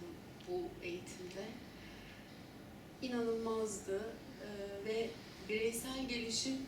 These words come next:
kendine bir yolculuk. Eğer ki, e, bu yolculuğa adım atmak istiyorsanız, evet, kural dışına muhakkak gelmelisiniz. Nil'le ve Saim'le tanışmalısınız.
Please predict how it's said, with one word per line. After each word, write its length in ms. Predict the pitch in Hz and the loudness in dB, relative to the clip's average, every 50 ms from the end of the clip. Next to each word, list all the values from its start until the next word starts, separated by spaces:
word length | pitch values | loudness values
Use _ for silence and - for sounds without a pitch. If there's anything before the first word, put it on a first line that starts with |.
| - - | -2 -2
kendine 520 | 240 233 233 226 240 240 240 240 240 247 262 - - 214 | -2 0 2 2 2 4 4 4 2 2 -2 -4 -4 -2
bir 140 | 220 220 214 | -2 0 0
yolculuk. 540 | 202 190 190 190 190 - 185 - - - - - - - - - - - - - - - - - - - - - - - - - - - - - - - - - - - - - - - - - - | 2 2 2 2 0 -2 -4 -4 -4 -4 -8 -8 -8 -8 -8 -8 -10 -10 -10 -10 -10 -10 -10 -10 -10 -10 -10 -10 -10 -10 -10 -12 -12 -10 -12 -10 -10 -10 -10 -10 -10 -10 -10 -10 -10 -10 -8 -4 0
Eğer 420 | 226 240 247 254 254 277 269 - | 0 2 2 4 2 2 2 0
ki, 320 | - - 254 240 247 - - - - - - | -2 -2 0 2 2 2 0 -2 -4 0 4
e, 300 | 214 220 214 214 214 214 208 214 214 214 - - - 214 | 6 6 8 8 6 4 4 2 0 0 -2 -6 -4 -2
bu 220 | 233 262 262 - - - 226 | 2 2 2 2 0 0 4
yolculuğa 560 | 226 226 226 226 226 233 233 226 233 226 226 | 6 8 8 8 6 4 0 0 2 2 2
adım 360 | 220 - 214 226 226 233 226 | 2 0 0 0 0 2 2
atmak 340 | 220 220 - 233 233 226 233 | 2 0 2 2 0 2 2
istiyorsanız, 880 | 240 - - - - 254 240 247 - - - 370 381 392 403 440 440 - - - - - - - - - - - 208 | 0 -2 -4 -4 -4 -6 -4 -2 -2 2 2 4 4 4 4 2 0 0 -2 -4 -4 -8 -10 -10 -12 -12 -10 -6 -2
evet, 180 | 214 208 196 196 - - - | 0 0 0 -2 -6 -8 -4
kural 300 | 214 220 220 220 214 214 | 0 2 2 4 2 2
dışına 320 | 214 - - - 220 214 | 0 -2 -2 2 2 0
muhakkak 580 | 202 202 208 208 214 220 214 - 208 202 - - | 2 2 0 0 0 0 -2 -2 -4 -4 -2 2
gelmelisiniz. 880 | 202 190 185 180 190 185 175 - - - - - - - - - - - - - - - - - - - - - - - - - 214 | 2 2 2 2 2 0 0 0 0 0 -2 -2 -2 -4 -4 -4 -4 -4 -6 -8 -8 -10 -10 -10 -10 -10 -10 -10 -8 -8 -6 -4 -2
Nil'le 340 | 214 226 226 226 226 220 208 | 0 2 4 4 4 4 6
ve 80 | 214 220 | 4 2
Saim'le 560 | - 214 208 202 202 208 214 202 202 196 196 196 | 2 0 0 2 4 4 4 4 2 0 2 2
tanışmalısınız. 1040 | 196 190 190 190 - - 196 190 180 180 - - - - - 165 - - - - | 0 0 0 0 0 0 2 2 2 2 0 -2 -2 -2 -2 -2 -2 -2 -2 -2